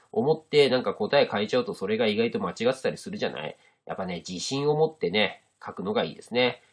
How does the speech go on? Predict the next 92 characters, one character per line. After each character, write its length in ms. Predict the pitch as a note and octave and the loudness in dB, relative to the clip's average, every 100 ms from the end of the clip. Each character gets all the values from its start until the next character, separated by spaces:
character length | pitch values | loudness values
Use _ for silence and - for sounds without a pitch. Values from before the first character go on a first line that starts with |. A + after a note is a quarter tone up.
| _ | _
優 280 | F2 F#2+ C3 | -12 -6 -6
柔 260 | D3+ F3 E3 | -4 -6 -4
不 100 | E3+ | 0
断 240 | D#3+ D#3 | 2 2
は 80 | D3 | 2
ね、 440 | C#3 A#2+ F#2+ E2+ - - | 2 0 0 -4 -10 -6
あ 160 | F#2+ | -6
ん 60 | B2 | -4
ま 80 | C3 | 0
ね、 140 | B2 | 2
ダ 120 | G#2 | 4
メ 120 | A2 | 2
で 60 | G#2+ | 0
す 80 | - | -4
よ。 180 | C#2 - - | -8 -8 -2
ね。 240 | G2+ F#2+ - _ - | -2 -2 -8 _ -8
え 400 | G2 G2 G2 G2+ | -4 -2 0 -2
ー、 40 | |
僕 340 | F#2 G2+ G#2+ F3 | -2 -2 -2 -2
も 120 | F3 | 2
ね、 200 | E3 B2+ | 4 4
結 240 | E3+ D#3+ - | 2 -4 -4
構 160 | G3 | -2
ね、 220 | G3 F#3 F3 | -2 -2 -2
僕 160 | G#3+ | -2
結 140 | C#4+ - | -4 -8
構 80 | - | -6
決 240 | D#3+ F3 | -4 0
断 100 | F#3+ | 0
力 140 | A#2+ | 2
が 80 | G2 | 4
あ 60 | A2 | 2
る 60 | G#2 | 2
ん 20 | |
で 80 | F2 | -4
す 100 | F2+ | -4
よ。 140 | - | -4
す 140 | - | -2
ぐ 180 | A#3+ E3 | 0 0
パ 80 | - | 0
ッ 40 | |
パ 100 | D#3 F3+ | 2 2
ッ 60 | |
パ 80 | E3+ | 4
っ 100 | E3 | 2
て 80 | - | 0
決 100 | A#2 | -4
め 80 | A2 | -2
る 100 | A2+ | -2
ん 40 | |
だ 80 | F#2+ | -2
け 80 | F2 | -6
ど 80 | - | -4
ね、 280 | G#2 F2+ - | -2 -2 -4
食 240 | - F#3+ | -8 -4
べ 100 | C4+ | -4
物 220 | C4+ D4 | -4 -4
だ 120 | C#4 | -6
け 120 | C4+ B3+ | -2 0
は 100 | B3 | 2
ね、 440 | A#3 A#3 G3 - _ _ _ | 4 4 2 -2 _ _ _
な 80 | - | -2
か 80 | C#3+ | 2
な 80 | E3 | 4
か 80 | D#3+ | 4
決 120 | D#3+ | 4
ま 80 | D3 | 4
ら 80 | |
な 60 | D3+ | 4
い 60 | D3 | 2
ん 60 | |
で 60 | B2 | 0
す 100 | A#2+ | 2
よ。 240 | G2+ F2 - _ _ | 2 2 -4 _ _
こ 200 | G#2 G#2+ | -2 0
う 40 | |
ね、 220 | G#2+ G#2+ G2 | 2 0 0
ご 180 | A2+ D3+ | 0 2
飯 280 | G#3 F3 - | 2 2 -2
食 120 | B2+ | -2
べ 100 | A#2 | 0
に 180 | A2+ G#2 | -2 -4
行 40 | |
く 20 | |
と 180 | - G2 | -6 -4
ね、 140 | G2+ G2 | -2 -2
も 220 | F#2+ F2+ | -2 -4
う 40 | |
ほ 220 | - - | -6 -6
ん 160 | C#4 F#4 | -6 -6
と 140 | F4 A#3 | -2 0
ね、 400 | G3+ D#3 A#2 | 2 2 0